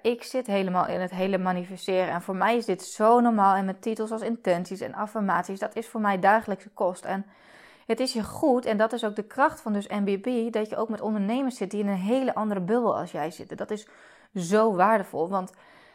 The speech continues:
daardoor kom je erachter... Dat andere mensen een hele andere kijk op dingen hebben. En wat voor jou misschien heel normaal is, en termen die jij gebruikt die heel normaal voor jou zijn, zijn voor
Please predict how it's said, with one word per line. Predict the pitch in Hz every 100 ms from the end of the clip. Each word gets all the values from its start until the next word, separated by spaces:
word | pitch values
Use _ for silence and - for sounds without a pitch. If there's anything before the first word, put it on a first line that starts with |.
| _
daardoor | - 180 247 254
kom | 233 226 220
je | 196
erachter... | - - - - 165 196 233 - _ _ _ _
Dat | 214 233 233 - _ _ _ _ _
andere | - 294 370 302
mensen | 208 185 185 208 202
een | 208
hele | 190 196 269 285
andere | 226 220
kijk | 214 269 311
op | 214
dingen | 180 175
hebben. | 190 - -
En | - 202 202
wat | 208
voor | - 220
jou | 220 254
misschien | 254 220 185
heel | 160 185 208
normaal | 196 175 220 240
is, | - - 156 226
en | - 180
termen | - 240 262
die | 196
jij | 180 175
gebruikt | - - 180
die | 180
heel | 175 196 233
normaal | 202 196 233
voor | 285 175
jou | 160
zijn, | - 180
zijn | 202 220
voor | 220